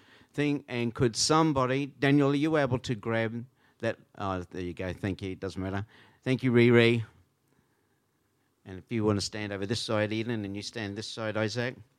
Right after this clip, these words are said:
When, when a betrothal would happen and the parties would be here, the groom would ha-, oh, thank you, Marty.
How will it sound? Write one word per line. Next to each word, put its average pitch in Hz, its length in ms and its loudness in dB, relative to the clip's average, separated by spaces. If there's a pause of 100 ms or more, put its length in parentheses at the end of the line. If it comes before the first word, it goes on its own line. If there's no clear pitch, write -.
(880)
When, 180 320 6
when 170 520 6 (240)
a 127 140 6
betrothal 135 500 4
would 117 140 0
happen 117 460 0 (540)
and 110 120 -4
the 104 40 -2
parties 127 460 4
would 117 140 0
be 110 100 -2
here, 107 400 0 (720)
the 127 320 2 (1400)
groom 120 520 8 (800)
would 113 200 2
ha-, 117 220 2
oh, 92 240 -6
thank - 260 -10
you, 98 60 -10
Marty. 87 380 -8